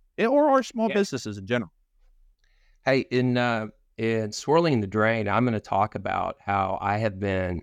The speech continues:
Speaker 2: inches from bankruptcy. And, um, and, and I feel like I had a few tools to be successful in business. It is not a guarantee.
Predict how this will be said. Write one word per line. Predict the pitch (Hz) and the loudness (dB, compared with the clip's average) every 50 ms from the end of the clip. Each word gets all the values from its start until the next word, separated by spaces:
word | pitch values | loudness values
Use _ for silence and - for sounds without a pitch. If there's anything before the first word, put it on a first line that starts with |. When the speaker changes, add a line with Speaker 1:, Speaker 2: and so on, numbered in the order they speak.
| - _ - | -10 _ -4
Speaker 2:
inches | 107 101 107 107 - 107 95 - | 0 0 0 0 0 -2 -4 -4
from | - - 95 95 | -4 -6 -6 -2
bankruptcy. | 85 90 92 95 95 - - - - - - - - _ _ _ - - _ - _ _ _ - | -2 -2 -2 -2 -4 -6 -8 -10 -10 -10 -16 -16 -16 _ _ _ -20 -20 _ -20 _ _ _ 0
And, | 98 95 92 95 92 90 - _ _ _ - - - - - - - | 2 2 2 2 0 0 -4 _ _ _ -20 -20 -20 -20 -18 -8 -2
um, | - 95 95 90 92 92 90 90 90 - - - _ _ | 0 2 4 4 2 2 -2 -4 -8 -14 -18 -20 _ _
and, | - 104 98 - | -4 -4 -4 -2
and | - 95 101 104 | -2 0 2 2
I | 101 117 135 | 2 2 0
feel | - - 131 120 117 | 0 0 0 0 2
like | 113 110 110 107 104 - | 4 4 4 2 2 0
I | - 101 101 101 | -2 -2 -2 0
had | 98 101 98 98 98 101 98 | 0 0 2 2 2 0 -2
a | 87 98 | -4 -6
few | - _ - 101 101 101 | -8 _ -4 -2 -2 -2
tools | - - - 117 113 117 113 107 101 - - | -4 -2 -2 0 2 2 2 0 0 -2 -6
to | - 95 | -8 -6
be | 85 95 98 101 113 | -6 -4 -2 -2 -2
successful | 120 - - 101 - - - 92 92 95 - - 95 90 95 | -2 -2 -4 -6 -6 -4 -2 -2 -2 -2 -4 -6 -4 -2 -2
in | 92 92 | -2 0
business. | 90 101 104 110 107 98 92 87 85 - - - - - - - _ _ - - - - | 2 2 2 2 0 -2 -4 -4 -6 -10 -14 -16 -20 -20 -20 -20 _ _ -20 -20 -14 -4
It | - 123 | 0 2
is | 131 113 | 2 2
not | 98 98 104 113 117 | 2 2 2 4 2
a | 110 | 2
guarantee. | 95 98 98 92 95 95 90 - - - 104 107 98 82 - | 0 0 0 2 2 0 -2 -2 -2 0 0 0 0 -2 -6